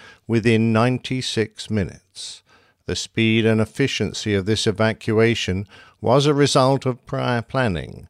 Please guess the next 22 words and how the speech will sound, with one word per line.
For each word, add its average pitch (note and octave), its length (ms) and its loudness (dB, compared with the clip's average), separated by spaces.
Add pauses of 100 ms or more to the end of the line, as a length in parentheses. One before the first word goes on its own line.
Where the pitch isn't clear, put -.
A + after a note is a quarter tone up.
(320)
thorough A2 320 4
training, F#2 720 -2 (320)
medical A2 480 0
reinforcement, A#2 1080 0 (380)
cooperation B2 1080 0
with G#2 200 0
other A#2 320 2
agencies, G#2 840 0 (400)
and A2+ 200 -2
the A2 100 4
availability A#2+ 880 2
of G2+ 140 0
an G#2+ 120 0
abundance A#2+ 720 0
of G#2+ 80 -6
vehicles F#2 640 -4 (300)
for A2 180 0
both G2+ 440 0
road G#2+ 440 2 (140)
and G2 240 -2 (100)
air E2+ 460 0
evacuation. F2 960 -8